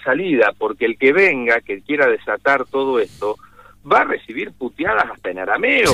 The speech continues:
porque, <laughs> o sea, de esto no se sale, no hay ninguna salida mágica, porque el país está muy mal realmente. Más de lo mismo yo creo que no se puede hacer, ni siquiera el propio gobierno lo puede hacer. Vos fijate que están tratando de poner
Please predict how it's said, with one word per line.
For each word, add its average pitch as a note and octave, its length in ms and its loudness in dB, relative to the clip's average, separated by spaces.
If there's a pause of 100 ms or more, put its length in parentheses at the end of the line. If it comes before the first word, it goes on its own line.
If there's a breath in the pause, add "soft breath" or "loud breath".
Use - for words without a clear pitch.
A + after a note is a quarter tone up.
porque, G#2 1040 -6
<laughs> A2+ 40 0
o G#2 60 2
sea, G#2+ 340 4 (200)
de - 440 0
esto A3 220 2
no D#3+ 80 -4
se C3+ 120 -6
sale, C#3+ 220 -2
no E3+ 80 -2
hay A3 80 -2
ninguna G#3+ 380 -2
salida C3+ 320 0
mágica, A#2+ 680 -4 (400)
porque A2+ 160 -2
el A#2 60 -8
país F#3 220 -6
está F3 200 0
muy F#3 260 -4
mal F#3+ 300 0
realmente. F#2+ 720 -8 (440 soft breath)
Más G#3 240 4
de G3+ 80 8
lo F3+ 120 4
mismo G#3+ 280 -4
yo D3+ 180 -4
creo E3 160 0
que C#3 140 -4
no F3 120 -2
se D#3 140 -6
puede D#3+ 200 0
hacer, F#3+ 140 -6
ni F#3 120 -6
siquiera G3 320 0
el D3 80 -4
propio D#3+ 400 -2
gobierno G2+ 600 0
lo E2 80 -8
puede F#2+ 220 -2
hacer. C3+ 320 0
Vos C3+ 160 0
fijate C#3+ 340 -2
que A2 60 -4
están C#3 260 -2
tratando C#3 640 0
de A2 120 0
poner C3+ 560 0